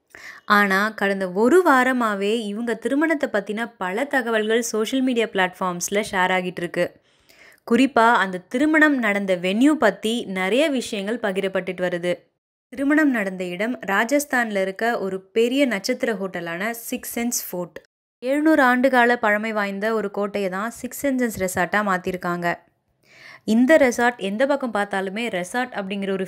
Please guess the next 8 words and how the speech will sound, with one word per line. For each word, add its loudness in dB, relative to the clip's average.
ஃபீலே -2
கொடுக்கல, -2
ஒரு -2
பெரிய 2
அரண்மனை 2
மாதிரி -2
தான் 0
இருக்கு. -2